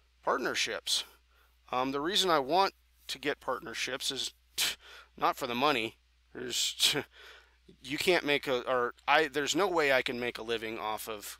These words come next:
a partnership right now. Um, Etho and Doc M are not making a living off of it, and they have, you know, a ridiculous or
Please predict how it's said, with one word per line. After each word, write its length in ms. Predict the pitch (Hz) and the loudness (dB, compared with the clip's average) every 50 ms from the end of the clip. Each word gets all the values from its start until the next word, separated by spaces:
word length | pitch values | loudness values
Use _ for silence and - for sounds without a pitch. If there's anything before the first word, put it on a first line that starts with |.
| _ _ _ _ _ _ _ _ _ _ _ _ - | _ _ _ _ _ _ _ _ _ _ _ _ -10
a 80 | 117 110 | -10 -8
partnership 600 | - - 123 95 107 110 104 - - 113 107 - | -4 -4 -4 -4 -4 -6 -6 -6 -6 -6 -8 -8
right 220 | - 110 107 87 80 | -8 -8 -6 -6 -6
now. 300 | 98 101 98 98 95 - - _ _ _ - - - _ _ _ _ - - | -6 -4 -4 -6 -6 -8 -12 _ _ _ -20 -20 -20 _ _ _ _ -16 -10
Um, 400 | - 110 107 107 107 104 95 - - _ _ _ _ _ _ _ _ _ _ _ _ _ _ _ _ _ _ _ _ _ _ _ _ _ _ _ _ _ _ _ _ _ - | -8 -6 -6 -6 -6 -8 -10 -12 -18 _ _ _ _ _ _ _ _ _ _ _ _ _ _ _ _ _ _ _ _ _ _ _ _ _ _ _ _ _ _ _ _ _ -10
Etho 400 | 139 139 - - 143 127 120 117 | -10 -8 -6 -4 -2 0 0 0
and 100 | 110 110 | -2 0
Doc 260 | 120 117 110 107 - | 2 4 4 4 2
M 260 | 127 123 117 113 110 104 | 0 0 0 -2 -4 -6
are 140 | 101 98 - _ _ | -10 -12 -14 _ _
not 280 | 123 123 113 107 92 87 | -10 -6 -4 -4 -4 -4
making 360 | 107 107 101 - - 107 104 | -6 -8 -10 -10 -10 -12 -10
a 60 | 95 | -10
living 360 | 98 104 107 98 101 98 98 | -10 -10 -8 -8 -8 -8 -8
off 260 | 95 98 95 95 - 110 | -8 -8 -8 -8 -10 -12
of 100 | 98 - | -12 -12
it, 200 | 98 95 98 - _ _ - - - - - _ _ - | -12 -12 -12 -14 _ _ -20 -20 -20 -20 -20 _ _ -10
and 160 | 110 107 107 | -8 -6 -4
they 160 | 113 113 110 | -2 -2 -2
have, 640 | 107 117 107 107 107 107 104 90 - - - - _ _ _ _ _ _ _ _ _ _ _ _ _ _ _ _ _ _ _ _ _ _ _ _ _ _ _ _ _ _ - - | -2 0 0 0 0 0 -2 -4 -8 -8 -10 -12 _ _ _ _ _ _ _ _ _ _ _ _ _ _ _ _ _ _ _ _ _ _ _ _ _ _ _ _ _ _ -18 -12
you 100 | 120 117 | -8 -6
know, 240 | 104 101 95 101 104 - _ | -6 -6 -6 -6 -10 -12 _
a 100 | - 117 | -8 -8
ridiculous 760 | 110 117 117 113 120 110 - 123 113 117 113 - - - - - | -6 -6 -6 -6 -6 -6 -6 -6 -4 -2 0 2 2 2 0 -2
or 200 | 110 110 117 113 | -4 -8 -8 -10